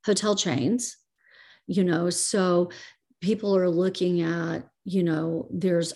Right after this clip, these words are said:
only so much waterfront property available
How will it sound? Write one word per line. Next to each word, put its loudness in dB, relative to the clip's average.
only 6
so 0
much -2
waterfront -2
property 0
available 0